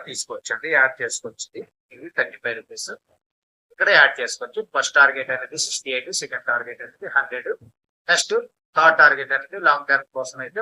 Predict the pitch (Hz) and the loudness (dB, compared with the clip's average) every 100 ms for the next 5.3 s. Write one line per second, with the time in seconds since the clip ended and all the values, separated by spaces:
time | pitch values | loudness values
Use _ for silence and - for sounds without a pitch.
0 | 196 139 131 _ - 131 - _ 127 131 | 0 0 -2 _ -12 -6 -6 _ -6 -4
1 | 214 185 127 - 104 _ _ - 131 123 | -4 -4 -6 -8 -14 _ _ -18 -8 -8
2 | 123 123 135 - _ 131 - 117 120 - | -8 -2 -2 -2 _ -20 -18 -18 -18 -12
3 | 110 113 139 _ - 120 - 104 _ _ | -12 -12 -20 _ -6 -6 -6 -14 _ _
4 | _ _ - _ _ _ _ _ - 156 | _ _ -20 _ _ _ _ _ 6 8
5 | 135 107 | 8 4